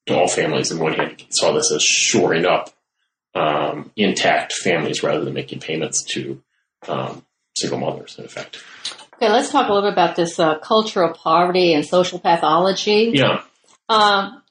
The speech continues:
Speaker 2: did poverty, did he believe that poverty caused family breakup, or did family breakup cause poverty?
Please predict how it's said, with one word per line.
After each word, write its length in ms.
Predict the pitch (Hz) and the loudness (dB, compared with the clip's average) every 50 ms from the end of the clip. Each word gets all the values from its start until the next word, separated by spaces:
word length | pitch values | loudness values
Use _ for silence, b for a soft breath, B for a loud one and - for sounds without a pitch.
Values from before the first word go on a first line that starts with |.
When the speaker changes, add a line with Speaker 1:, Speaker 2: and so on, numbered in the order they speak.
| _ _ _ _ _ _ _ _ - 190 | _ _ _ _ _ _ _ _ -16 -6
Speaker 2:
did 320 | 190 277 320 339 339 - | 0 2 2 2 2 4
poverty, 440 | - 285 277 277 277 262 233 - - | 6 6 6 6 6 4 2 2 4
did 140 | 220 233 233 | 2 2 4
he 200 | 277 311 311 247 | 4 4 4 4
believe 280 | 277 262 262 254 220 | 4 4 4 4 4
that 180 | 202 180 - - | 2 0 0 0
poverty 460 | - 214 214 220 220 226 220 220 220 | 2 4 4 4 4 4 2 2 2
caused 480 | - - 233 226 233 233 233 233 233 - | 2 2 4 6 6 6 4 2 0 -2
family 300 | 233 226 226 233 233 226 | 0 2 2 2 2 2
breakup, 520 | 226 226 226 226 226 226 233 226 220 226 | 2 2 2 2 2 4 4 4 4 4
or 160 | 185 185 180 | 2 2 4
did 160 | 185 185 180 | 2 0 0
family 320 | - - 202 190 190 190 180 | 0 0 2 2 4 4 2
breakup 400 | 180 190 185 180 185 185 180 - | 4 4 2 4 4 0 -2 2
cause 260 | - 185 175 175 - | 2 2 2 2 0
poverty? 680 | - 196 175 175 175 175 175 - - - 180 - - | 0 2 4 4 4 4 2 -2 -2 -2 -4 -4 -10